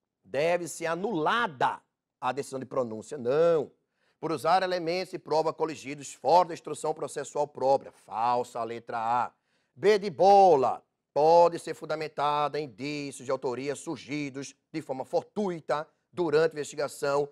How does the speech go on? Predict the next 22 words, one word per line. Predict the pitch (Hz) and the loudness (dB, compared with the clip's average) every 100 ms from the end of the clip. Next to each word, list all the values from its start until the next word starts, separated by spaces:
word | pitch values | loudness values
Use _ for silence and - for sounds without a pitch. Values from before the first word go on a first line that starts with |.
| _ _ | _ _
de | 127 147 | -8 -2
outros | 143 147 147 135 | 0 0 -4 -12
crimes. | - 135 127 - - _ - | -10 -10 -10 -12 -18 _ 0
Tranquila, | 208 226 226 220 208 165 131 _ _ 247 294 277 240 202 165 | 4 4 4 2 2 -2 -6 _ _ -4 -2 -2 -2 0 2
letra | 151 139 - 127 | 2 -2 -2 -6
B | 104 110 | -6 -10
de | |
bola. | 95 123 147 151 156 151 151 - _ _ _ | -4 4 6 6 6 4 2 -2 _ _ _
Concordo | - 240 240 170 - - 170 196 190 175 | 8 10 10 6 -2 6 10 10 8 2
com | 160 | -4
o | 147 | 2
gabarito. | 147 139 117 120 143 143 | 2 4 0 -2 -8 -6
Este | 165 175 139 | -8 -8 -8
foi | 151 | -6
o | 127 | 0
gabarito, | 139 127 127 123 180 233 226 - 220 233 _ _ _ | 0 4 4 2 -2 -4 -6 -4 -6 -6 _ _ _
é, | 135 143 | -2 -2
divulgado | 131 160 147 135 135 143 131 123 | -2 -6 -6 0 4 4 4 -2
pela | 139 135 | -4 -4
Fundação | - 143 127 - 123 | -4 -6 -6 -6 -8
Getúlio | 120 123 107 | -10 -10 -14
Vargas. | 82 123 143 151 156 - | -2 0 2 0 -4 -6